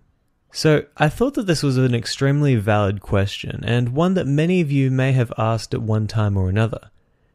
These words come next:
And I think that this question really reflects why I don't believe that Stoicism can fully be explained with just four pillars of wisdom, justice, courage, and self-discipline.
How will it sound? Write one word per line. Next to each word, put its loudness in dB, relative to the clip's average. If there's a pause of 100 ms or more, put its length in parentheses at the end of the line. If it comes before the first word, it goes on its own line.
And 0
I 4
think -2
that 0
this -2
question -2
really 2
reflects -2
why 0
I 0
don't -2
believe 0
that -6
Stoicism -2
can -4
fully 0
be 2
explained -2
with -2
just -2
four -2
pillars -4
of -2
wisdom, 0
justice, -4
courage, -2
and -4
self-discipline. -8